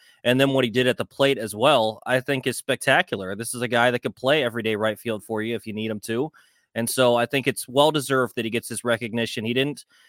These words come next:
get an all-star nod, even though we think he deserved it, but to get the nod as a Gold Glove finalist, I think makes up for it.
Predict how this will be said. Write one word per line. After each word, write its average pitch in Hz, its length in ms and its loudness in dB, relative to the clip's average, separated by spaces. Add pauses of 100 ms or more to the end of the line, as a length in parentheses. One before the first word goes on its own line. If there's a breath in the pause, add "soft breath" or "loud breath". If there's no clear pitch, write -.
(200 soft breath)
get 143 160 6
an 151 100 6
all-star 143 520 6
nod, 135 340 4
even 131 220 -2
though 127 120 4
we 127 140 2
think 127 240 -4
he 135 100 -4
deserved 123 440 -2
it, 170 240 -4 (320 soft breath)
but 120 120 0
to 127 80 -6
get 135 200 -2
the 139 100 0
nod 127 320 4
as 117 140 -2
a - 20 -10
Gold 120 240 -2
Glove 113 260 0
finalist, 110 460 -2
I 113 80 -2
think 110 240 -6
makes 110 260 -6
up 104 140 -6
for 85 220 -12
it. - 60 -20